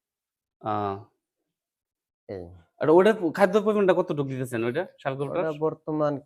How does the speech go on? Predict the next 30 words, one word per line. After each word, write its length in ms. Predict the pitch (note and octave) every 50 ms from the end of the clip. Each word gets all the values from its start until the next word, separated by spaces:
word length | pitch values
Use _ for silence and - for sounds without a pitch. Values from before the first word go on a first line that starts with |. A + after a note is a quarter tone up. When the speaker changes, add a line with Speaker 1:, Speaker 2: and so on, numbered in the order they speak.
| _ _ -
Speaker 2:
এক 220 | D3+ D3 D3 - -
কেজি 180 | D#3+ D3+ D3+
পরিমাণ 380 | C3 C#3 C3+ B2+ B2 A#2 G#2+ G#2
খায়। 320 | - _ G2+ F#2 F2+ A2 B2+ _ _ _ _ _ _ _ _
Speaker 1:
এক 180 | D3+ E3 E3 -
কেজি 200 | F#3 E3+ F#3+ F3+
পরিমাণ 260 | F#3 F#3 F3+ F3+ F3
কি 140 | D#3 D3+ C#3+
ফিড 260 | - - E3+ D#3+ D3+
দিচ্ছেন? 300 | D#3 D3 - - A#2 G#2+
Speaker 2:
ফিড 160 | B2 - -
খাইতেছে। 460 | - G#2+ - _ F#2+ - _ _ G2+ G2
Speaker 1:
আর 140 | B2 C3 C#3
ওই 80 | D3
যে 100 | D3 D#3
ভুট্টা 300 | C3+ C#3 D3 D3 E3+ E3+
বাটা 280 | E3 D#3+ D#3+ D#3+ D#3+ D#3
বা 160 | D3+ D#3 D3
খুদের 300 | D3+ - F3 D#3+ F3 D#3+
ভাত, 180 | C#3+ D3 D3+ D3+
Speaker 2:
এগ-, 60 | E3
Speaker 1:
এগুলা 160 | E3+ F#3 F#3
কতটুকু 300 | F3 F3 F3 - - -
পরিমাণ? 280 | A3 F#3+ F3 D#3+ E3 D#3+
Speaker 2:
এগুলা 260 | D3+ D#3+ E3 D#3+ D#3
প্রায় 500 | - _ - D#3 D3+ D3+ D#3 D#3 - - - C#3+ C3 C3
ভুট্টা, 640 | C3+ C3+ C3+ _ _ - C#3 C3+ C3 C3 B2+ B2 B2+
খুদ 240 | - - D3+ C#3+ - -
খাইতেছে 400 | - - C3+ - C3+ B2+ - D3
হাফ 140 | C3+ C3 B2+